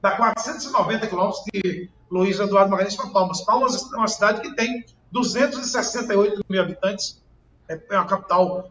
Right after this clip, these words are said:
pequena, capital bonita, capital bem arrumada, bem planejada. Palmas. Estamos a oitocentos e trinta quilômetros do estado de Goiás, ou, ou seja, de Goiânia. E a quinhentos e quarenta de,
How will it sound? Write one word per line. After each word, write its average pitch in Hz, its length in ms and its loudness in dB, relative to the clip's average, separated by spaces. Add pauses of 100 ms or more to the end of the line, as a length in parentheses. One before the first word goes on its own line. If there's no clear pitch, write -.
(140)
pequena, 233 500 0
capital 196 300 2
bonita, 185 640 0 (140)
capital 190 320 2
bem 202 100 0
arrumada, 185 520 2
bem 196 160 -2
planejada. 196 720 0 (340)
Palmas. 220 380 2 (200)
Estamos 269 440 2
a 277 60 10
oitocentos 285 460 0
e 302 120 -6
trinta 330 220 -4
quilômetros - 600 0 (280)
do 196 100 -4
estado 226 320 2
de 226 60 -2
Goiás, 196 380 4
ou, 226 300 -2
ou 208 60 -2
seja, 202 280 -2
de - 80 -2
Goiânia. 226 680 4 (460)
E 240 140 2
a 226 80 6
quinhentos 247 360 -2
e - 40 -8
quarenta 220 440 0
de, 226 320 -6